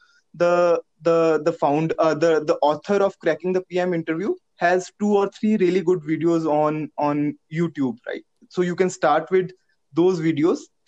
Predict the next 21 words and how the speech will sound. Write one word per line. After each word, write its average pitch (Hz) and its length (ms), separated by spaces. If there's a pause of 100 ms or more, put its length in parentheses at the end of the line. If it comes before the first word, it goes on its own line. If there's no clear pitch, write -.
(220)
and 170 260
then 190 200
you 185 80
can 180 220
pick 160 180
up 156 160
the 160 80
book 160 240 (240)
if 156 180
you 180 80
want 131 340
to. - 140 (640)
The - 180
other 240 400
great 208 420
resource, 214 720 (200)
as 165 160
per 190 100
my 175 220
understanding, 180 720
is, 262 460